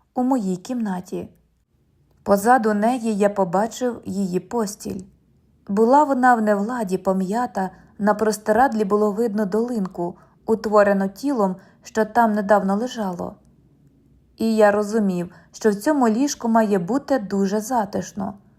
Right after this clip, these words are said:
дуже тепло, тепліше, ніж у будь-якому іншому.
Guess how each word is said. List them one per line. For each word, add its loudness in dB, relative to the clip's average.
дуже 0
тепло, -2
тепліше, -2
ніж 0
у 2
будь-якому 0
іншому. -6